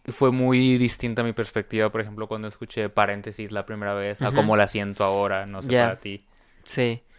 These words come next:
Speaker 2: Pues es lo que te digo, ¿no? Las canciones evolucionan conforme tú evolucionas.
Speaker 1: Ujú.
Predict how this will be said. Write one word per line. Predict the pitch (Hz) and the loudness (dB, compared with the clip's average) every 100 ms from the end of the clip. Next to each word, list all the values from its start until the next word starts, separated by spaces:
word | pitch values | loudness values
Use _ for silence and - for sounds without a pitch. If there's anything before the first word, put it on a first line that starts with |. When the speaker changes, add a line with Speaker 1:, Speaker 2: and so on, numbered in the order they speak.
| _ _ _ | _ _ _
Speaker 2:
Pues | - 165 | 2 4
es | 196 | 4
lo | 226 | 2
que | 220 | 0
te | - 135 | 2 4
digo, | 135 151 131 | 4 6 4
¿no? | 123 127 165 | 4 0 -2
Las | 185 143 | 0 0
canciones | - 123 135 135 151 | 0 -2 0 0 2
evolucionan | 156 127 120 - 123 143 | 4 4 2 0 0 -2
conforme | 135 127 117 123 113 113 | -2 -4 -2 -2 -2 -4
tú | - 131 | 0 2
evolucionas. | 131 123 110 - 117 110 107 - 113 | 2 0 -2 -4 -2 -2 -6 -8 -2
Speaker 1:
Ujú. | 120 120 | -2 -2